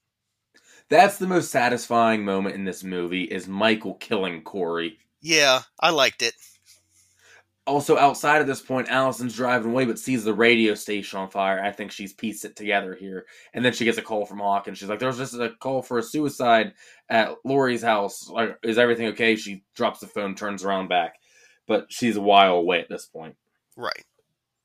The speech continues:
Speaker 1: And then, here we go.
Speaker 2: Oh.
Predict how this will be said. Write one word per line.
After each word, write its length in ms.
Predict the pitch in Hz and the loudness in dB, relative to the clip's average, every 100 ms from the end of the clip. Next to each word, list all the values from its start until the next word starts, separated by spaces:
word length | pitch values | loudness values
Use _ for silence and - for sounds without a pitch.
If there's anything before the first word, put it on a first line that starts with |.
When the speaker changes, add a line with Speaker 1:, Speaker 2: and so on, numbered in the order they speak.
| _ _ _ _ _ _ _ _ _ - | _ _ _ _ _ _ _ _ _ -2
Speaker 1:
And 160 | 110 117 | 2 4
then, 340 | 123 127 113 | 6 4 0
here 340 | - 113 135 | -6 0 2
we 180 | 131 135 | 2 2
go. 380 | 110 104 98 92 | 4 4 4 2
Speaker 2:
Oh. 220 | 127 113 | -4 -6